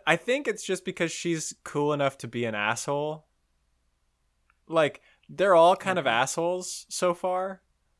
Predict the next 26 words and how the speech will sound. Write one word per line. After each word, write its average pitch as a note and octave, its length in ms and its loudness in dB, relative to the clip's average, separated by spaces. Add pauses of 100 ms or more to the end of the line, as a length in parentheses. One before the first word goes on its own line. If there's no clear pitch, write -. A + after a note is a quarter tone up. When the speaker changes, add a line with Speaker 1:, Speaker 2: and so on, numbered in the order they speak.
(160)
Speaker 1:
but C#3+ 140 -4
she F#3+ 240 -4
can F#3 140 -4
actually D#3 320 -2
back A#2+ 320 0
it A#2 60 -2
up A2 140 -4
with A2+ 80 -8
something G#2+ 360 -10
cool. - 440 -14 (920)
Speaker 2:
Mm-hmm. A2+ 260 -10
Speaker 1:
Like, B2+ 200 -8 (440)
the C#3 80 -2
rest E3+ 280 2
of F3+ 60 -6
them, E3+ 140 -2
we C#3+ 100 -4
haven't C#3+ 260 -6
seen C#3+ 200 -8
'em A#2+ 240 -8
do B2 180 -6
anything A2+ 320 -10
that's G#2 200 -10
that G2+ 240 -8
cool G#2 320 -10
yet. E3 360 -6